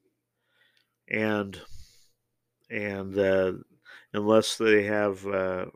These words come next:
cause, I mean, a president can always fire them, but it's not something, you know, like the, the cabinet secretaries that the president automatically gets to do. They have set terms which overlap administrations, or at least terms of administrations.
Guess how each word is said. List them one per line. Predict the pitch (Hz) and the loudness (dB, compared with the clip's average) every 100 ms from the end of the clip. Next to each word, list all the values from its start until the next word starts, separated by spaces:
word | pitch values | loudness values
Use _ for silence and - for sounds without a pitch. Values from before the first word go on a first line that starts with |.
| _ | _
cause, | - 139 123 104 104 | -4 2 2 2 0
I | 113 | -2
mean, | 117 110 | -2 -2
a | |
president | - 151 151 110 | 2 4 4 0
can | - 98 | -6 -2
always | 104 120 107 | 4 4 4
fire | - 127 127 101 | 2 6 6 4
them, | 85 78 _ - - - _ _ | -2 -14 _ -20 -20 -20 _ _
but | 113 | 2
it's | 110 104 123 | 2 0 2
not | 135 131 | 2 2
something, | - 127 - 110 | -2 -2 -2 -4
you | 110 | -2
know, | 104 | 0
like | 101 104 - | 2 0 0
the, | 104 98 95 101 | 0 0 -2 -2
the | 107 101 101 - _ | 0 0 -4 -8 _
cabinet | - 107 104 | -2 -2 -2
secretaries | - 110 - 95 107 101 101 - | -4 -6 -8 -6 0 2 2 0
that | 101 | -6
the | 92 | -6
president | - 107 101 104 82 | -2 -2 -2 -4 -4
automatically | 98 104 101 101 - 95 | -4 -4 -4 -6 -6 -6
gets | 98 95 - | -4 -6 -6
to | 95 | -6
do. | 98 98 80 - - - - - _ _ _ | 0 0 -2 -12 -20 -20 -20 -20 _ _ _
They | 113 123 | 4 6
have | 131 113 | 6 2
set | - 123 110 | 2 2 2
terms | - 117 107 101 - | -2 -4 -4 -6 -6
which | 98 - | -6 -4
overlap | - 113 104 98 101 98 - - - | 0 0 2 -2 0 0 -2 -14 -12
administrations, | 104 104 101 - 107 92 - 98 92 | -10 -8 -8 -8 -4 -4 -6 -14 -8
or | 92 | -6
at | 90 | -4
least | 101 90 - | -6 -8 -8
terms | 113 101 98 95 | -8 -8 -8 -8
of | 92 | -8
administrations. | 87 90 85 - 95 87 - 87 - | -8 -14 -10 -8 -8 -8 -10 -12 -20